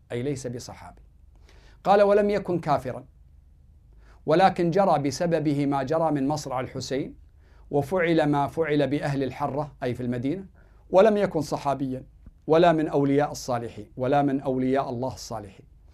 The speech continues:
قال شيخ الإسلام بن تيمية رحمه الله: "وهذا قول عامة أهل العقل والعلم والسنة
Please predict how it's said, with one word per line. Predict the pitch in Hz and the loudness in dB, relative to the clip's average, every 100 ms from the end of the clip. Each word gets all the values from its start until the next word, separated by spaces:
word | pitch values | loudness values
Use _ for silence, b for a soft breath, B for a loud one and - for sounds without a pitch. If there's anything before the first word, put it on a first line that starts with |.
| b b b b | b b b b
قال | 175 208 | 6 6
شيخ | 185 202 180 | 6 2 2
الإسلام | 165 151 165 | -2 -2 -2
بن | 151 131 | -2 -2
تيمية | 147 160 147 | -2 0 0
رحمه | 135 120 139 | -2 -4 -4
الله: | 135 156 156 b b b b | -2 -2 -4 b b b b
"وهذا | 139 151 208 202 | 0 4 6 6
قول | 190 208 190 170 | 4 4 4 4
عامة | 185 190 165 160 160 | 2 2 -2 -4 -4
أهل | 151 | 0
العقل | 147 139 160 120 101 _ - | 0 -2 -6 -8 -14 _ -12
والعلم | 123 135 135 170 156 | -4 -4 0 0 0
والسنة | 135 127 - 156 | -2 -4 -6 -4